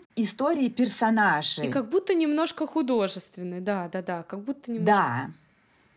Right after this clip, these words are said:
Speaker 2: Мгм.
Speaker 1: Он очень много путешествует, этим тоже меня вдохновляет. Это то, чего бы мне хотелось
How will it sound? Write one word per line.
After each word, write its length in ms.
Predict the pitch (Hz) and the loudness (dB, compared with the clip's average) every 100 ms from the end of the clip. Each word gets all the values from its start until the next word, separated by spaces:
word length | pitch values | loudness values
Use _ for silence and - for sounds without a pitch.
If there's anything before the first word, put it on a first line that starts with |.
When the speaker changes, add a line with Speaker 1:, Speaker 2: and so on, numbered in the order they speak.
| - | -10
Speaker 2:
Мгм. 720 | 202 214 - 220 196 226 208 | -6 -6 -8 -10 -10 -10 -4
Speaker 1:
Он 160 | 240 254 | 0 2
очень 240 | 226 233 | 2 0
много 240 | 214 185 185 | 0 0 -4
путешествует, 920 | 175 175 175 196 220 - - 226 208 | -6 -8 -4 -2 -2 -4 -6 -4 -2
этим 300 | 208 190 175 | -4 -6 -4
тоже 320 | 208 311 262 | -4 -2 -2
меня 180 | 240 202 | -2 -2
вдохновляет. 840 | 190 202 202 190 202 190 175 180 | -4 -6 -6 -4 0 0 0 -4
Это 180 | 165 165 | -8 -8
то, 220 | 180 180 | -6 -4
чего 320 | 175 - 165 151 | -4 -6 -8 -6
бы 80 | |
мне 160 | 156 151 | -8 -10
хотелось 500 | - 175 - 151 | -10 -8 -6 -6